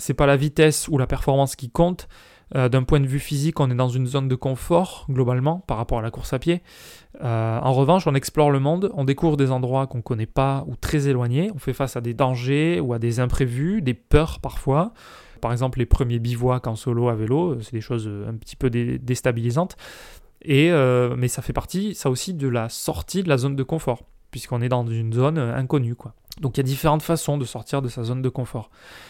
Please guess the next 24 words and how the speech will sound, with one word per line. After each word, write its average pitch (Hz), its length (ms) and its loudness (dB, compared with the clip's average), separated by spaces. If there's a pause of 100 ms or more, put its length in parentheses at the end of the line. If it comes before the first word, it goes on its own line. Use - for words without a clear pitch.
(260)
C'est - 140 -14
pas 135 140 2
que, - 180 2
euh, 147 340 8
physique, 127 600 -8
euh, 110 480 -6
et, 113 240 -2
euh, 107 300 -8
c'est 110 160 -14
pas 120 120 -2
que 143 280 2
en 120 160 0
se, 110 500 -6
en 131 80 -6
se - 160 -10
faisant 120 300 -6
taper 117 320 0
le 127 80 0
cardio, 127 440 2
euh, 117 260 0 (140)
à 127 120 -2
deux 120 120 2
cents, 127 360 2
euh, 110 200 -4